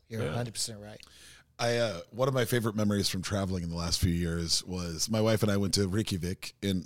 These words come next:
Speaker 3: Iceland, and we went to the, the sort of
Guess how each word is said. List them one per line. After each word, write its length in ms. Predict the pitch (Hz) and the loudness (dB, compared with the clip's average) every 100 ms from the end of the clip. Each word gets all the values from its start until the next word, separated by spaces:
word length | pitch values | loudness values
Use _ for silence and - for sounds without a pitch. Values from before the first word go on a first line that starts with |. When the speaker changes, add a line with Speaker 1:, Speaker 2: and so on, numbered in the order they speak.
| - | -2
Speaker 3:
Iceland, 460 | 110 107 80 71 - _ _ _ _ - | 2 2 0 -4 -12 _ _ _ _ -6
and 420 | 101 92 95 90 | -2 0 0 -2
we 160 | 98 110 | 2 4
went 240 | 110 104 | 4 4
to 360 | - 117 107 101 | 4 6 4 2
the, 420 | 104 117 110 98 - - | 4 6 6 2 -6 -10
the 380 | 90 101 92 90 - | -4 -2 0 -2 -2
sort 220 | - 127 | 0 2
of 120 | 101 | 0